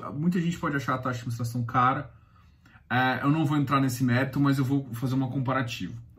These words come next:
Um fundo de papel, você consegue ter um número X de pessoas. Quando você vai pra um equity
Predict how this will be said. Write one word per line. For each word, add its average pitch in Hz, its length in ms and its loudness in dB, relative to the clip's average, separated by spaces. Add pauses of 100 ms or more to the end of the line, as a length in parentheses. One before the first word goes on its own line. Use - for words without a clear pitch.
(440)
Um 123 80 6
fundo 214 240 6
de 147 60 -4
papel, 120 580 2
você 113 220 -4
consegue 127 460 -2
ter 151 460 4
um 135 480 2 (240)
número 139 280 4
X 135 300 -2
de 127 80 -6
pessoas. - 600 -6 (220)
Quando 254 220 2
você - 120 -2
vai 110 200 2
pra 107 120 -6
um 98 80 0
equity - 600 -4